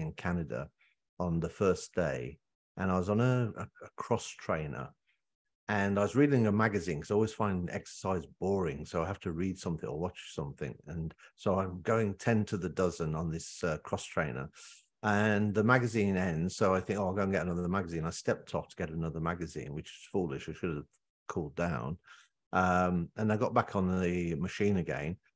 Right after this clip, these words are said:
and I collapsed and I couldn't get my breath. Heart was pounding, uh,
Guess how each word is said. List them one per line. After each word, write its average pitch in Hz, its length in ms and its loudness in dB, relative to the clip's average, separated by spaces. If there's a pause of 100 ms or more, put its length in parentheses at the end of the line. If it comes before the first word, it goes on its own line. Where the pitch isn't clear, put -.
(140)
and 104 120 2
I 98 140 2
collapsed - 580 -4
and - 140 -6
I - 40 -8
couldn't 107 260 0
get - 180 -4
my 87 80 -4
breath. 117 480 -2 (480)
Heart 107 240 2
was 101 140 -4
pounding, 110 840 2 (400)
uh, 90 420 2